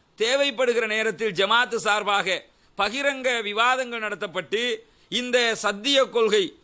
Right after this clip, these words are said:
இதுதான் இஸ்லாத்தினுடைய அடிப்படை கொள்கை என்பது தினமும் நிரூபிக்கப்படக்கூடிய காட்சிகளையும் நீங்கள் கண்டு வருகிறீர்கள். இப்படி இந்த ஏகத்துவ பிரச்சாரத்தை எந்த வழிகளிலெல்லாம் முடுக்கிவிட முடியுமோ அந்த வழிகளிலெல்லாம்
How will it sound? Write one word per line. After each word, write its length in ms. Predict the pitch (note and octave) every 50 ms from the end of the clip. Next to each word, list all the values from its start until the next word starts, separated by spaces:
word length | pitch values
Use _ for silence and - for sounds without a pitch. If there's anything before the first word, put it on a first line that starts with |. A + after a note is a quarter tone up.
| _ _ _
இதுதான் 460 | D#3+ G#3 A#3+ C4 B3 C4 B3+ C4+ C4
இஸ்லாத்தினுடைய 720 | B3+ A#3 - - A3+ B3 B3+ B3+ B3 - A3+ A#3+ B3 A#3+ A#3
அடிப்படை 560 | A3 G3 G#3 A#3+ C4+ G#3 G#3 C4 B3+ A#3+ A#3
கொள்கை 320 | - A3 G#3+ F#3+ G3+ G3+
என்பது 640 | G3 F#3+ F3+ F3 F3 F3 G3+ C4 C#4 C4 A#3+ A#3+ - _ - - _ -
தினமும் 440 | C3+ A3 B3+ C#4 C#4+ C#4+ C#4 B3+ A#3
நிரூபிக்கப்படக்கூடிய 1120 | A3+ A#3+ C4 C#4+ D4 C#4+ B3+ G#3 C4 G#3+ A3 A#3+ A#3 A#3 F3 F3 A3 A3+ A3 A3 G#3+ G#3 G3+
காட்சிகளையும் 680 | G3+ G3+ G3 A#3 C4 G#3+ F3+ A#3 G#3+ G#3+ G#3+ B3 C#4 C#4
நீங்கள் 260 | B3 A#3 A3+ - F#3
கண்டு 320 | - G3+ G3+ G#3+ A3 G#3+
வருகிறீர்கள். 440 | G3+ G3 F3 F3+ F3+ D#3+ D#3 C#3+ C3+ - - _ _ - -
இப்படி 640 | - A3 A3+ - - D#4 - - G#3+ C4 C#4+ B3+ - - _ _ _ _ _
இந்த 420 | E3 A3 B3 B3+ A#3+ B3+ A#3+ A3+
ஏகத்துவ 580 | G#3+ G#3 A3+ B3 C#4 C#4 D4 C4 F#3+ - C4 B3
பிரச்சாரத்தை 920 | G3 A#3 A#3+ G3+ A#3 A3+ G#3+ G#3+ G3+ G3 D#3 C#3 G#3+ G#3+ G#3+ A3+ G#3+ - - _ _ _
எந்த 400 | - E3 G#3+ B3 C#4 C#4+ C#4+ C#4+
வழிகளிலெல்லாம் 800 | C4 A#3 A#3+ B3+ C4+ C4 C4 B3+ B3 B3 A#3+ A#3 A#3+ A#3+ B3 A#3+ A3
முடுக்கிவிட 460 | A3 A3+ C4 F#3+ B3 B3 A#3 A3 G#3+
முடியுமோ 500 | G#3 G3+ G3 G3 G3 G3 G3 G#3+ A3+ G#3+
அந்த 300 | G3 G#3 A3+ C4 C4 C#4
வழிகளிலெல்லாம் 800 | B3+ A#3 A3+ G#3+ A3 G#3 G3+ G3+ F#3+ F#3+ G#3 B3+ C4+ B3 G3+ D3